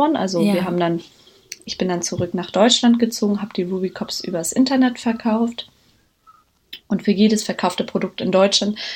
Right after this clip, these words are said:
Speaker 1: war eine Spende mit inklusive. Und inzwischen ist dieses Modell, würde ich sagen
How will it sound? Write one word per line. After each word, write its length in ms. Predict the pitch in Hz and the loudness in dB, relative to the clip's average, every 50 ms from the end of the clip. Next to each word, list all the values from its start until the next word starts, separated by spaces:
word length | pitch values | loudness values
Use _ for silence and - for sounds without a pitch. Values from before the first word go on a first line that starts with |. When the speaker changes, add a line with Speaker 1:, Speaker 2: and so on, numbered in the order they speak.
| - - | -10 -4
Speaker 1:
war 140 | - 180 - | 0 0 2
eine 160 | - 208 202 | 4 4 4
Spende 340 | 196 - - 170 175 175 180 | 2 2 0 -2 -4 -2 -2
mit 160 | 175 170 - | -4 -4 -4
inklusive. 840 | - 185 185 - - 196 180 160 165 165 160 - - - 98 - 208 - _ _ _ _ - - - - - - - - - - | -4 -4 -4 -2 -2 -4 -4 -4 -6 -10 -10 -10 -10 -10 -10 -10 -10 -12 _ _ _ _ -18 -16 -14 -14 -16 -16 -18 -20 -12 -6
Und 100 | - 185 | -4 -4
inzwischen 380 | 185 175 - - 214 208 - 233 | -4 -2 0 2 2 4 4 4
ist 160 | 226 - - - | 4 2 0 0
dieses 280 | 208 208 214 208 - | 2 2 2 2 0
Modell, 640 | 208 196 185 190 185 175 175 180 175 175 175 175 180 175 | 0 -2 -2 0 0 2 4 4 4 2 2 0 -4 -6
würde 180 | 180 180 180 | -6 -4 -4
ich 120 | 185 - - | -6 -6 -6
sagen 640 | - 185 165 165 175 175 175 165 160 160 175 | -6 -4 -4 -4 -6 -8 -8 -10 -10 -8 -10